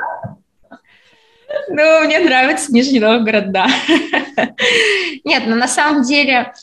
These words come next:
в Европе там один момент, то, что там достаточно дорого,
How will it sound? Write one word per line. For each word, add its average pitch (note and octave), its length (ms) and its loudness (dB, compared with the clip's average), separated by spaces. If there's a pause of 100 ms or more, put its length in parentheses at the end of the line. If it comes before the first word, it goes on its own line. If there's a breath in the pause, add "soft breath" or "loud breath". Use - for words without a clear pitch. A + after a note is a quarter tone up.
(300 loud breath)
в G3 40 -10
Европе A3+ 1000 -2 (340 loud breath)
там G#3+ 460 -2 (320)
один A3 340 2
момент, F#3 360 0
то, G#3 120 0
что - 260 -6
там F#3+ 180 -4
достаточно G3+ 580 -2 (120)
дорого, B3+ 680 0